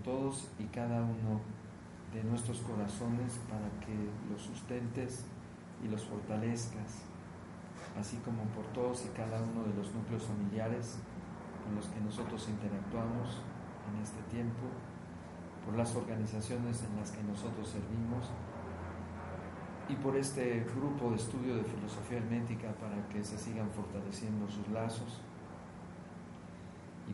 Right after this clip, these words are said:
poder hacer posible que se trabaje en este altísimo sentido, hoy y siempre.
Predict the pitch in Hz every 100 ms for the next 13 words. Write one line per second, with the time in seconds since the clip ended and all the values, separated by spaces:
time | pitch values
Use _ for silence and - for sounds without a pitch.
0 | - 107 113 110 110 - - 113 107 117
1 | 110 107 - - 107 - 131 107 104 -
2 | - - - - - - - - - -
3 | - - - - 107 104 104 101 - -
4 | - - - - - - - - - -
5 | - - - - - - - - - -
6 | - - 101 104 110 117 117 107 104 -
7 | 107 107 107 104 95 107 104 101 92 90
8 | 90 - 92 87 - - - - 107 104
9 | 98 - 95 -